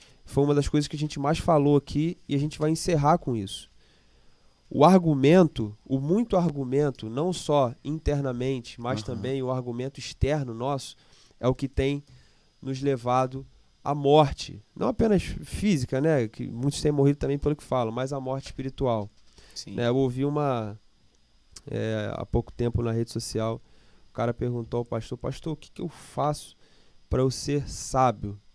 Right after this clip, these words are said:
Speaker 1: Ele,
Speaker 2: <laughs>
Speaker 1: "Cale-se mais."
Speaker 2: Nossa.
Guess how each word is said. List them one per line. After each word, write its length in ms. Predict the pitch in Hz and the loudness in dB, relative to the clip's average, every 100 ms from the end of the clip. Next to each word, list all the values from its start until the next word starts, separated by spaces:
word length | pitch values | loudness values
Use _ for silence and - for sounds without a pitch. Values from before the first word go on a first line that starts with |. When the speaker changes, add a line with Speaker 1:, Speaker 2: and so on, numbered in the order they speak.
| _ _ - | _ _ -6
Speaker 1:
Ele, 120 | 120 110 | -4 -4
Speaker 2:
<laughs> 280 | 107 - | -6 -8
Speaker 1:
"Cale-se 380 | - 131 135 - | -4 -4 -4 -6
mais." 500 | 127 117 110 101 - - - - | -4 -4 -4 -6 -14 -12 -12 -10
Speaker 2:
Nossa. 640 | 98 90 92 87 - - - | -8 -6 -6 -6 -8 -6 -6